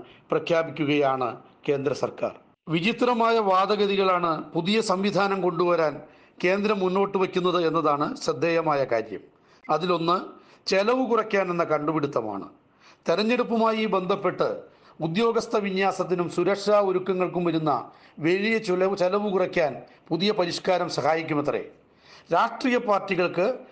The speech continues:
പ്രചാരണ ചെലവ് കുറയ്ക്കാം. വ്യത്യസ്ത തെരഞ്ഞെടുപ്പുകൾ മൂലമുണ്ടാകുന്ന മാതൃകാ പെരുമാറ്റ ചട്ടങ്ങൾ സർക്കാരുകളുടെ ജനക്ഷേമ പ്രവർത്തനങ്ങളെ പലപ്പോഴും നിശ്ചലമാക്കുന്നു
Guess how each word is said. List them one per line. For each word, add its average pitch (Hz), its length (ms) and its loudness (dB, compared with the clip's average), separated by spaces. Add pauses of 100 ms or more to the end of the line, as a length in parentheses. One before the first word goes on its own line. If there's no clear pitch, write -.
(140)
പ്രചാരണ 208 480 2
ചെലവ് 185 380 0
കുറയ്ക്കാം. 147 400 -2 (500)
വ്യത്യസ്ത 190 440 -2
തെരഞ്ഞെടുപ്പുകൾ 190 680 0
മൂലമുണ്ടാകുന്ന 175 720 2
മാതൃകാ 180 500 2
പെരുമാറ്റ 170 480 0
ചട്ടങ്ങൾ 160 460 0 (460)
സർക്കാരുകളുടെ 180 800 0 (420)
ജനക്ഷേമ 196 520 0
പ്രവർത്തനങ്ങളെ 170 640 0 (100)
പലപ്പോഴും 165 420 0
നിശ്ചലമാക്കുന്നു 165 800 0